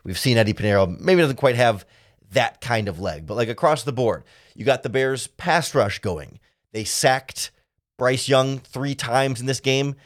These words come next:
I think the stat sheet had them with nine quarterback hits in addition to those three stats. Those are the N F L's stats, which isn't always the most accurate. I'm curious, curious to see how P F F grades that out tomorrow and the pressures. You know, I think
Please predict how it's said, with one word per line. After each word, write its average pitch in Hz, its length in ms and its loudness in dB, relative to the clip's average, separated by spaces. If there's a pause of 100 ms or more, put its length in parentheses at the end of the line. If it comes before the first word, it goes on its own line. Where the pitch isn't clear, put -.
(180)
I - 40 -10
think 165 140 2
the 170 80 2
stat 131 320 0
sheet 143 160 -6
had 120 140 2
them 117 100 0
with 107 180 -4
nine 120 600 0
quarterback 113 640 0
hits - 500 -2 (400)
in 123 120 0
addition 113 320 2
to 104 60 4
those 92 280 0
three 90 240 -6
stats. 98 240 0
Those 135 160 0
are 113 40 -4
the 110 120 2
N 107 80 4
F 104 120 0
L's 104 340 4 (320)
stats, 101 280 2
which - 220 -10 (100)
isn't 131 200 -2 (100)
always 120 600 4 (600)
the 135 160 4
most 131 280 2
accurate. 135 300 2
I'm 104 60 -6
curious, 107 300 -6 (120)
curious 139 320 2
to - 100 -4
see 123 160 0
how 107 260 4 (140)
P 107 200 0
F - 120 0
F 135 200 2
grades 139 320 2
that 127 160 4
out 123 260 4
tomorrow 127 300 4
and 107 120 2
the 92 60 -8
pressures. 127 540 -2 (320)
You - 80 -12
know, 101 60 -2
I 98 80 -2
think 127 200 -4